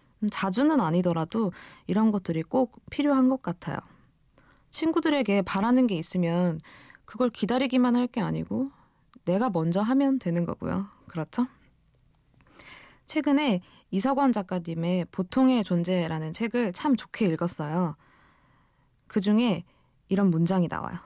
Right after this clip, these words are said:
"진정으로 굳은 결속은 대화가 끊기지 않는 사이가 아니라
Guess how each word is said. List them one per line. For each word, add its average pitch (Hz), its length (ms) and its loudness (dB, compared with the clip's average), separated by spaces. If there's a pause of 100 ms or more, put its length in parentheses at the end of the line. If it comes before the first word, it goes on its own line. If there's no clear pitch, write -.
(800)
"진정으로 220 880 2
굳은 202 320 0
결속은 185 720 0
대화가 180 420 0
끊기지 247 440 0
않는 160 300 0
사이가 202 360 0
아니라 175 360 -2